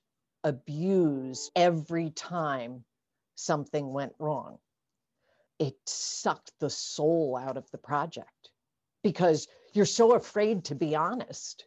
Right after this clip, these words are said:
I think our ability to manage risk and divert energy and reorganize and reorganize again and make a schedule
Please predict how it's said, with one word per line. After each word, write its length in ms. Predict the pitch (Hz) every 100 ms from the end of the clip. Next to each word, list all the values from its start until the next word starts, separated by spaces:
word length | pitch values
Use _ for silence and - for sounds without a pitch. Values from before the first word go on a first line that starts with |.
| _ _ _ _ _ -
I 140 | 160
think 420 | 156 - 196 185 _ _ -
our 320 | 165 180 185 151
ability 840 | 127 - 170 185 175 156 135 131 -
to 540 | - - 151 139 135 131 _ _ _
manage 560 | 151 156 151 170 143 -
risk 360 | 139 117 - - -
and 260 | 160 147 139
divert 560 | 147 131 120 165 170 - 151
energy 680 | 139 127 120 127 110 120 - _ _ _ -
and 460 | 147 143 139 139 127 _ -
reorganize 1500 | 147 160 185 175 151 165 160 151 135 123 117 113 123 - - _ _ _ 165
and 180 | 165
reorganize 720 | 160 185 170 170 165 160 151 151
again 640 | 127 151 147 123 117 110 _ _ _ _ -
and 480 | 151 143 143 143 139 -
make 240 | 170 170
a 60 | 160
schedule 580 | - 160 156 151 151